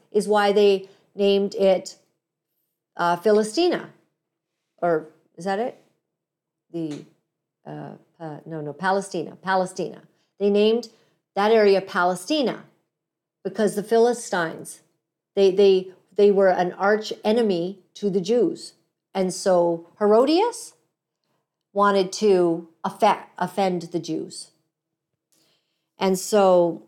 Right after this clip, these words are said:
all of this, um, means that everyone's at war, and, and I'm a little concerned that our country of Canada, founded on Christian principles, like,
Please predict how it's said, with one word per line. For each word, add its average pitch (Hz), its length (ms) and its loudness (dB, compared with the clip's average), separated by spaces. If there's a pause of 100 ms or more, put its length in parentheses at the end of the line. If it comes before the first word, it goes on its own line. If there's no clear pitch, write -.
(540)
all 214 240 4
of 262 120 0
this, 180 540 -2 (240)
um, 170 680 0 (680)
means 202 420 2
that 180 340 0 (120)
everyone's 202 460 2
at 220 120 0
war, 180 260 0
and, 185 160 -4 (160)
and 175 200 -6
I'm 196 260 0
a 254 40 2
little 226 260 4
concerned 202 800 -6 (840)
that 185 300 2
our 185 180 2
country 214 800 -2 (1200)
of 170 140 -6
Canada, 190 720 -2 (340)
founded 190 360 2
on 175 440 0 (120)
Christian 277 360 -4
principles, 160 760 -10
like, 180 240 -8